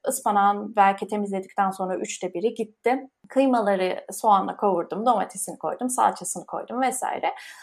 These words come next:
Sonra ıspanakları ekledim ve eklerken de hani bu ıspanaklar nasıl bu tencereye sığar diye düşündüm. Çünkü ilk defa hayatımda ıspanak yapıyordum. Sığmadı, yavaş yavaş ekledim, ekledim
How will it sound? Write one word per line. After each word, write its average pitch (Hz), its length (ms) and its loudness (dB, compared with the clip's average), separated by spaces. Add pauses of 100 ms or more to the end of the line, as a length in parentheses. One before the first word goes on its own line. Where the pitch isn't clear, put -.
(240)
Sonra 370 240 6
ıspanakları 320 600 0
ekledim 214 640 -2 (400)
ve 320 60 4
eklerken 339 920 0
de 339 200 0 (420)
hani 269 220 6
bu 302 180 0
ıspanaklar 330 640 0
nasıl 339 240 0
bu 311 100 -2
tencereye 226 520 2
sığar 226 440 2
diye 330 180 2
düşündüm. 196 760 -2
Çünkü 262 200 4
ilk 247 120 2
defa 202 260 8
hayatımda 180 460 2
ıspanak 185 460 -4
yapıyordum. 202 440 -4 (380)
Sığmadı, 233 520 2
yavaş 277 420 6
yavaş 196 240 0 (100)
ekledim, 196 560 0 (100)
ekledim 269 580 -4